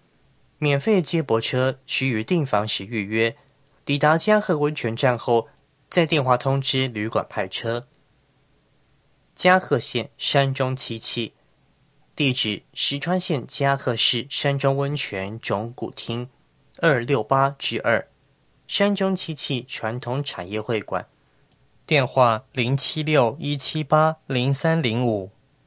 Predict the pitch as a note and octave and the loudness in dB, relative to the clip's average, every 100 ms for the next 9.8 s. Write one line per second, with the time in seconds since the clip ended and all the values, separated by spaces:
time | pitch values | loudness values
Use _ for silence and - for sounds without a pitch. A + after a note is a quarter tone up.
0 | - G#2 A2 C#3 B2 - _ _ _ _ | 0 0 2 2 2 0 _ _ _ _
1 | _ D3+ C#3+ D3 C#3+ C3+ C3+ C3 B2+ A#2+ | _ 2 4 2 4 2 2 0 2 2
2 | A#2 A#2 - A2+ - _ - C3 C3+ C3 | 0 -2 0 0 0 _ -4 -4 -2 -2
3 | A#2+ A#2+ - B2 B2 B2 B2 _ _ _ | -2 -4 -4 -2 -2 -2 -4 _ _ _
4 | _ _ _ - B2 A2 - - - C#3+ | _ _ _ 2 2 2 -4 -6 -6 -4
5 | C#3+ C#3 C#3 C3+ _ B2+ A2+ - - C3+ | -4 -2 -2 -4 _ 0 0 -2 -4 -2
6 | B2 B2 B2+ A2 G2 _ _ - - A2 | -2 -2 -2 -4 -6 _ _ -6 -4 -2
7 | - C3 A2+ _ _ _ _ D3 C#3+ D3+ | -2 -2 -4 _ _ _ _ 4 4 4
8 | C#3+ D3 - B2+ G#2+ A#2+ B2 B2+ C#3 C#3+ | 0 0 0 0 0 -2 -2 -2 0 0
9 | C#3 B2 B2 - A2 A2 A2+ B2 | 0 -2 -4 -6 -6 -4 -4 -6